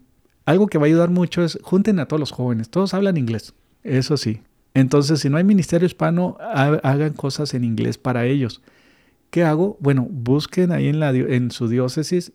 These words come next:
y busquen cuáles son los programas efectivos que están funcionando en la comunidad que habla i-, inglés.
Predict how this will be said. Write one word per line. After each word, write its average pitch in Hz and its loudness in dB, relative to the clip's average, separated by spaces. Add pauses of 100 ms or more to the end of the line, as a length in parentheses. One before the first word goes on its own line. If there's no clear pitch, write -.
y 143 2
busquen 165 0
cuáles 175 -2
son 185 -2
los 196 -2
programas 143 -4 (100)
efectivos 151 -4
que - -8
están 139 -4 (320)
funcionando 143 -2
en 131 -4
la 123 -4
comunidad 117 -4 (300)
que 123 0
habla 117 -2 (100)
i-, 123 -2
inglés. 110 -4